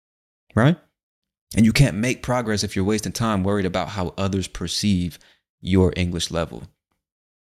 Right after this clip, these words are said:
So stop looking for compliments, stop running from criticisms, and just practice your English every day. That's the only way to get better anyway, right? You've heard me say this before. If this is your first time listening to the podcast,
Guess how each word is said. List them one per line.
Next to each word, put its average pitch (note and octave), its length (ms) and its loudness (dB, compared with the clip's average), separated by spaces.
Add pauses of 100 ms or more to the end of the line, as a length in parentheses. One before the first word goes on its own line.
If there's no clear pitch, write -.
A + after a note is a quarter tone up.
So - 80 -2
stop B2+ 260 0
looking A#2+ 340 0
for F2+ 140 -6
compliments, A2 600 -6
stop - 340 -4
running A#2+ 460 2
from F2 180 -4
criticisms, G#2+ 680 -2
and F#2+ 160 -2
just - 200 -4
practice - 460 -2
your A2+ 100 -2
English G#2 440 -2
every F#2+ 320 -8
day. F2 260 -6
That's B2+ 200 0
the - 160 0
only A2+ 280 -2
way A2 200 0
to G2+ 60 -4
get G2 300 -4
better G#2+ 300 -2
anyway, G#2+ 480 -4 (1040)
right? D#3 240 2 (720)
You've B2+ 100 6
heard D3+ 220 4
me A2+ 80 2
say - 160 0
this A#2 160 -2
before. D#2+ 320 -8
If - 80 -8
this B2+ 100 0
is - 60 0
your B2+ 80 2
first C3 240 -2
time A#2+ 200 0
listening A#2+ 260 -2
to B2+ 100 -4
the G2+ 80 -4
podcast, A#2+ 640 -2